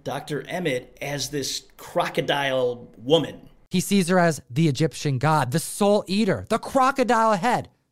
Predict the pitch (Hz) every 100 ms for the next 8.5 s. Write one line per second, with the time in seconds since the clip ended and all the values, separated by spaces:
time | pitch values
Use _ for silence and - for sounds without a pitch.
0 | _ _ _ - 156 147 - _ _ _
1 | _ 170 185 - 151 151 147 147 139 -
2 | - 208 196 147 - - - 160 185 -
3 | 180 185 - 147 131 - - 165 170 165
4 | 139 143 - - - 160 156 160 151 139
5 | 147 143 127 160 139 139 139 147 175 147
6 | 131 - - - - - _ - 156 175
7 | 147 - - 220 392 156 117 151 214 -
8 | 175 147 135 135 156